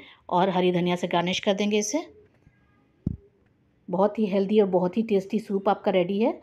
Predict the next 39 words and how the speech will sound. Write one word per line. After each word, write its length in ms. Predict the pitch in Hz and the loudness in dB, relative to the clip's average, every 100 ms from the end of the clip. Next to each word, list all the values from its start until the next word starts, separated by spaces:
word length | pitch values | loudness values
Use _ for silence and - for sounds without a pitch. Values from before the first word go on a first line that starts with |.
| _ _ _ - | _ _ _ -2
फ्लेम 220 | 185 185 | 0 2
ऑफ 180 | 196 196 - | 0 -2 -2
कर 100 | 202 | 2
दें 140 | 240 330 - _ _ _ _ | 2 0 -8 _ _ _ _
और 260 | - 214 311 | -2 0 0
सबसे 360 | - 208 214 233 | -2 -4 -2 0
इंपॉर्टेंट 440 | 208 202 180 208 196 | 0 0 0 -2 -4
स्टेप, 340 | 247 349 - _ _ _ _ _ _ _ - | 0 -2 -2 _ _ _ _ _ _ _ -2
फ्लेम 240 | 202 220 | 0 2
ऑफ 180 | 190 190 208 | 0 0 0
करने 160 | 190 | -2
के 120 | 190 | -2
बाद 280 | 196 233 247 - | 0 0 0 4
एक 200 | 214 214 | 4 4
नींबू 260 | 185 185 190 | 0 0 0
का 120 | 196 | 0
रस 200 | 214 269 | 0 0
इसमें 200 | 196 180 165 | -2 -4 -6
निचोड़ 320 | - - - | -6 -12 -12
लें। 140 | 170 165 _ _ _ _ _ _ _ _ _ - | -12 -14 _ _ _ _ _ _ _ _ _ -12
वेजिटेबल 460 | 196 190 190 202 220 | -4 -2 0 0 0
सूप 240 | 220 214 233 | 0 -2 0
में 80 | 220 | 0
जब 120 | 214 | 2
नींबू 260 | 202 190 202 | 2 0 0
का 160 | - 214 | 0 0
टैंगीनेस 520 | 196 185 190 220 220 | 0 0 0 -2 -2
आता 200 | 214 208 | -4 -2
है 60 | 208 | -2
ना 60 | |
तो 100 | 269 | -2
बहुत 280 | 180 175 226 | -4 -4 -2
टेस्टी 280 | 208 190 - | -2 -4 -6
लगता 300 | 214 202 214 | -6 -6 -4
है, 180 | 214 302 - - - - | -4 -6 -10 -20 -20 -12
आप 100 | 185 | -6
इसे 340 | 190 - 208 - | -6 -4 -4 -6
ज़रूर 300 | 190 185 196 | -6 -2 -2
डालें। 320 | 202 208 233 | 0 0 0